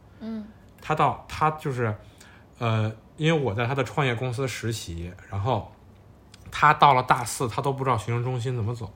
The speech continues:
Speaker 1: 你还知道，你还在这家公司实习过？
Speaker 2: 啊，对，
Speaker 1: 我在你的简历上没，
Speaker 2: 这个，这个，
Speaker 1: 没看到。
Speaker 2: 不是，先，我简历上写了，这，这不重要，这不是在重点，
Speaker 1: 嗯。
Speaker 2: 要不然又跑偏了。然后呢，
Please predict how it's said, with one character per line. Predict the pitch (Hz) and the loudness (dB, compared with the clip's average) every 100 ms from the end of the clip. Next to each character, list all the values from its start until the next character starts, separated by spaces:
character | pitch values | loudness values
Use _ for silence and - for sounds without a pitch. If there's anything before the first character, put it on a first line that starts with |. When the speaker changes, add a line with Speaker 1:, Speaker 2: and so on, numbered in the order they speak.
| - - | -20 -16
Speaker 1:
你 | 240 214 | -10 -6
还 | 233 | -6
知 | 262 339 | -4 0
道， | 330 311 | 0 0
你 | 220 202 | -2 -6
还 | 202 | -2
在 | 269 294 | 0 0
这 | 349 330 | -2 -2
家 | 190 | -2
公 | 180 | -6
司 | 185 | -8
实 | 190 - 175 | -10 -10 -10
习 | - - | -10 -4
过？ | 113 | -2
Speaker 2:
啊， | |
对， | 113 117 | 2 2
Speaker 1:
我 | |
在 | 254 | 2
你 | - - | 0 0
的 | 135 | 2
简 | 156 147 | 2 2
历 | |
上 | 226 208 | 0 -4
没， | 190 190 | -6 -10
Speaker 2:
这 | - | -12
个， | 202 180 | -10 -2
这 | 117 | 0
个， | |
Speaker 1:
没 | |
看 | 107 | 0
到。 | - 117 | 0 4
Speaker 2:
不 | 113 | 6
是， | |
先， | 131 117 - | 6 2 2
我 | 131 | 2
简 | - 131 | 4 2
历 | |
上 | 160 | 2
写 | 156 - | 0 -4
了， | 80 95 | -6 -8
这， | 95 117 110 | -4 -2 -2
这 | - | -4
不 | 131 110 | -4 -2
重 | 139 113 | 0 0
要， | 90 85 | -2 -4
这 | 117 113 110 107 | -2 2 0 0
不 | |
是 | 123 | 2
在 | 135 | 2
重 | 123 131 | 2 0
点， | 104 | 0
Speaker 1:
嗯。 | 101 | 0
Speaker 2:
要 | 120 | 0
不 | |
然 | 127 | 0
又 | 135 | -2
跑 | 107 101 | -4 -8
偏 | 95 92 | -10 -8
了。 | 90 101 - - - | -10 -12 -20 -20 -4
然 | 127 | 2
后 | 151 | 4
呢， | 143 | 2